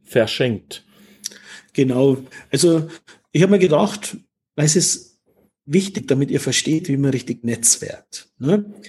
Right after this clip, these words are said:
Speaker 2: Jetzt seid ihr Zuhörer bei Markus. Ja?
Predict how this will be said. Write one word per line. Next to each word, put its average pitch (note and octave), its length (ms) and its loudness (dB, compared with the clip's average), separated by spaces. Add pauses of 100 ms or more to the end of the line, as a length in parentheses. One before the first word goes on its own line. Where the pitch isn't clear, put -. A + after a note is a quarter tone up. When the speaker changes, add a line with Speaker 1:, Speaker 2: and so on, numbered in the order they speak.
(260)
Speaker 2:
Jetzt B2 180 -4
seid C#3 380 0
ihr C#3+ 180 0
Zuhörer E3+ 520 2
bei D3+ 180 -2
Markus. C3 840 -4 (800)
Ja? F3 360 -10